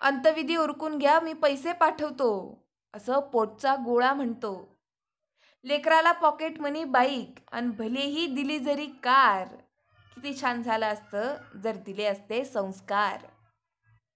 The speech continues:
हॉस्टेल बोर्डिंगात बालपणीच पाठवलं, तो तुम्हाला का वागवणार? जमीन असो की जीवन,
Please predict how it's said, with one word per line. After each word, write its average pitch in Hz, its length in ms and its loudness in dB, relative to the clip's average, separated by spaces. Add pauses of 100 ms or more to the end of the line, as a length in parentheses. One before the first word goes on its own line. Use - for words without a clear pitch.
(540)
हॉस्टेल 247 400 2
बोर्डिंगात 294 540 6
बालपणीच 277 560 2
पाठवलं, 285 680 2 (560)
तो 302 140 4
तुम्हाला 349 400 4
का 359 220 6
वागवणार? 247 680 4 (840)
जमीन 240 340 -4
असो 254 220 -2
की 262 160 -8
जीवन, 220 580 -2